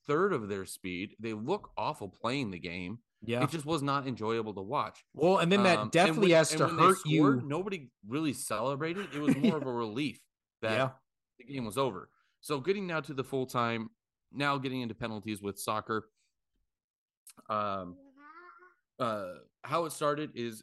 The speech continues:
Speaker 1: Mbappe, he elected to go first. He gets up there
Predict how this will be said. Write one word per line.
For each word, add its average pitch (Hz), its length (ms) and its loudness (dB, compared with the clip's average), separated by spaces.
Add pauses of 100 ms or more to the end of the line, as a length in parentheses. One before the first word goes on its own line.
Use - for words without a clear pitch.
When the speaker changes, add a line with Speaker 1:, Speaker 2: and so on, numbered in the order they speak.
Speaker 1:
Mbappe, 123 540 -4 (600)
he 113 160 -6
elected 101 420 -6
to 95 40 -12
go 92 160 -6 (120)
first. 175 360 0 (140)
He 151 120 -6
gets 143 240 -6
up 135 280 -4
there 127 400 -2